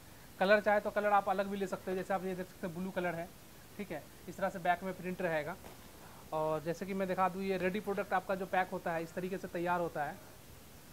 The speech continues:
तो स्क्रबर का कार्ड है, अगर आप बनाने के बाद माल बनाएंगे तो इस तरीके से बारह piece, तेरह piece जो है चाहे तो आप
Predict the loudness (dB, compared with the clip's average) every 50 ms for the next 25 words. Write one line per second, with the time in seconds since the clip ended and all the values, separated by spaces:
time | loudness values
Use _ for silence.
0 | -18 -18 -18 -18 -16 -10 -8 -8 -8 -4 -2 0 0 0 0 0 2 4 4 6
1 | 6 6 6 6 4 4 2 0 -4 -4 -2 0 2 2 2 2 2 2 2 2
2 | 2 2 2 2 2 0 -2 -2 -2 -2 -4 -6 -4 -4 -4 -4 -4 -4 -4 2
3 | 4 4 4 4 2 0 -2 -8 -8 -6 -6 -6 -4 -6 -6 -8 -4 -2 0 0
4 | 0 -2 -6 -14 -16 -16 -16 -8 -4 -2 0 0 0 2 2 0 0